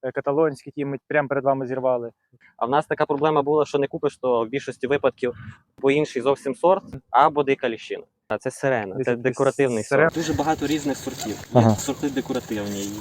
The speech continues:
Speaker 2: є
Speaker 1: Так.
Speaker 2: такі більш промислові, є... Не три кіло, нехай з дерева, яке було посаджено вісімнадцятого
Speaker 1: Ага.
Speaker 2: року, тобто п'ять метрів робиться міжряддя, і
Speaker 1: Мгм.
Speaker 2: перших п'ять років спокійно можна вирощувати якісь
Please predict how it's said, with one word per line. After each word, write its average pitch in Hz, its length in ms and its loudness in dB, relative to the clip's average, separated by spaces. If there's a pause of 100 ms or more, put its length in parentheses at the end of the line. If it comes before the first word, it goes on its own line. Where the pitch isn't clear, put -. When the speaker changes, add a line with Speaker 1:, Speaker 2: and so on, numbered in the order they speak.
Speaker 2:
є 135 200 -4 (400)
Speaker 1:
Так. - 100 -6
Speaker 2:
такі 120 220 6
більш 127 220 -2
промислові, 127 680 -4
є... 214 160 -2 (280)
Не 165 140 2
три - 180 0
кіло, 110 240 -2
нехай 117 260 -2 (100)
з 110 120 -12
дерева, 151 380 6
яке 139 200 0
було 135 260 0
посаджено 131 680 -4
вісімнадцятого 117 680 -8
Speaker 1:
Ага. 117 100 -4
Speaker 2:
року, 135 260 -4
тобто 117 240 -8 (140)
п'ять 139 260 0 (160)
метрів 127 360 -2
робиться 120 340 0
міжряддя, 120 480 -2
і - 20 -4
Speaker 1:
Мгм. - 360 -18
Speaker 2:
перших 123 440 -2
п'ять 117 180 -2
років 123 300 -2
спокійно 113 380 -8
можна 104 280 -6
вирощувати 104 560 -4
якісь 101 260 -8